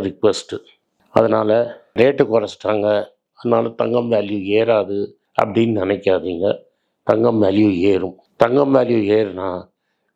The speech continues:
கோல்டு ரிலேட்டட் ஸ்டாக் பிசினஸ் நம்ம பண்றது எல்லாமே ஏறும். ஒண்ணு எல்லாரும் போய் தங்கம் வாங்கினா டைட்டன், கல்யாண் தங்கமயில் ஏறும்.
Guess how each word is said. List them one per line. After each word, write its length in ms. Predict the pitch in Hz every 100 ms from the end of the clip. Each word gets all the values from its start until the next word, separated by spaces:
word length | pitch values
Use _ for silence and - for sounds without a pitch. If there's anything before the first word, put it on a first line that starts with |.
| - 117
கோல்டு 320 | 135 147 131
ரிலேட்டட் 340 | 131 123 120
ஸ்டாக் 440 | 101 - 117 107 113
பிசினஸ் 420 | 101 117 107 -
நம்ம 220 | 101 92 107
பண்றது 260 | 98 104
எல்லாமே 560 | 104 95 101 101 107 92
ஏறும். 300 | 85 80 _ _ _ _ _
ஒண்ணு 540 | 123 127 135 143 143 -
எல்லாரும் 460 | - 117 135 135
போய் 160 | 131 127
தங்கம் 400 | 117 117 117 113
வாங்கினா 420 | 101 104 104 107 - _ _
டைட்டன், 480 | - 123 113 127 123
கல்யாண் 500 | 120 110 117 117 117
தங்கமயில் 540 | 113 104 110 107 98 87
ஏறும். 420 | 90 87 90